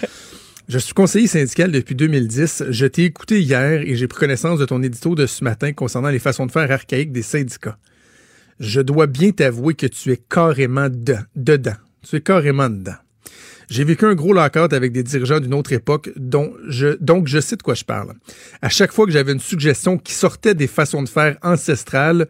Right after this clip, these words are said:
Speaker 2: on me répondait, « Ça marche pas de même »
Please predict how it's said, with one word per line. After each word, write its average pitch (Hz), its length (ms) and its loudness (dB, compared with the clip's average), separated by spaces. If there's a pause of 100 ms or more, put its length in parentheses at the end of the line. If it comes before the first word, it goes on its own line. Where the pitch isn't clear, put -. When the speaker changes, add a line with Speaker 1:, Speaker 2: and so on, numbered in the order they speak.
(520)
Speaker 2:
on 135 140 0
me 131 60 0
répondait, « 147 640 2
Ça - 260 -4
marche 170 280 -2
pas 190 120 2
de 175 60 2
même » 175 400 2